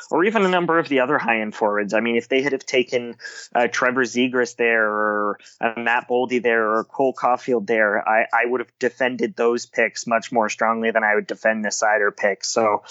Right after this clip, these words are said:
the Seider pick really was, I think, the big opportunity in the draft. And I think they had a chance to get someone who could really be a, not a transformative player, because unless you're Jack Hughes or Kaapo Kakko,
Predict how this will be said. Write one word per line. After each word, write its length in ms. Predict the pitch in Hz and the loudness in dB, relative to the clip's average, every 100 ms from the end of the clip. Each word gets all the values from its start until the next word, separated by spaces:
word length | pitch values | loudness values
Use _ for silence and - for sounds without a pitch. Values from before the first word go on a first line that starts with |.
| - - - - | -20 -20 -14 -2
the 80 | |
Seider 400 | 123 147 139 151 | 0 2 0 0
pick 240 | - 151 - | 0 -4 0
really 260 | 131 135 | 0 2
was, 380 | 127 120 123 123 | 0 2 0 2
I 80 | 120 | -2
think, 280 | 113 123 113 | -2 -4 -2
the 60 | |
big 220 | 113 123 117 | 0 2 0
opportunity 640 | 120 120 117 120 120 120 | 0 -2 -4 -4 -2 -2
in 80 | 120 | 0
the 60 | |
draft. 380 | 117 123 117 120 | -2 0 -2 -2
And 60 | 120 | -8
I 60 | |
think 160 | 113 113 | -10 -10
they 80 | 117 | -4
had 140 | 117 | -2
a 40 | 113 | -4
chance 340 | - 117 - | -4 -6 -4
to 100 | 117 | -6
get 340 | 107 117 - | -2 -2 -6
someone 300 | - 120 113 | -8 -2 0
who 140 | 113 113 | 0 0
could 200 | - 101 | 0 0
really 220 | 117 113 | 0 2
be 220 | 107 113 | 0 0
a, 220 | 110 104 101 - - - | 2 -2 -6 -18 -20 -12
not 200 | - 131 | 0 2
a 40 | 127 | 2
transformative 1160 | - - 117 110 - - 123 131 135 135 123 | 0 0 0 -2 -6 0 0 0 2 0 0
player, 280 | - 135 139 | -2 2 2
because 320 | 143 - 117 | 2 0 0
unless 360 | 110 113 117 - | 0 0 0 0
you're 180 | 120 110 | 0 0
Jack 460 | 98 120 113 117 | 0 0 2 -2
Hughes 260 | - 123 113 | 0 0 2
or 80 | 117 | 0
Kaapo 400 | - 117 - 110 | 0 0 0 -2
Kakko, 300 | 117 113 | -2 0